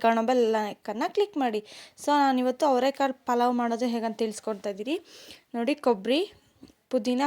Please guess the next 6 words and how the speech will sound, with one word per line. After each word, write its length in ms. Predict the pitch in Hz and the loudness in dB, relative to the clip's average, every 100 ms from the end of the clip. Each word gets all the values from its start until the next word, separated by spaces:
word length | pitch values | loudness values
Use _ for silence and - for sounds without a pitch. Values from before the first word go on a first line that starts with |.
| 285 | -2
ಕೊತ್ತಂಬರಿ 480 | 240 240 240 233 233 - | -4 -4 -2 -2 -2 -6
ಸೊಪ್ಪು, 340 | 226 - 311 415 _ _ _ _ - | -8 -4 -4 -4 _ _ _ _ -6
ಬೆಳ್ಳುಳ್ಳಿ, 600 | 214 240 240 247 240 330 - - | 4 6 8 4 4 0 0 2
ಶುಂಠಿ, 420 | 254 240 240 370 480 - | 2 2 2 0 0 -6
ಹಸಿಮೆಣಸಿನ್ಕಾಯಿ 680 | 233 - 247 233 208 208 - - 247 | -6 -2 -2 -2 -4 -4 -4 -4 -4
ಇದೆಲ್ಲ 260 | 262 269 | -2 -2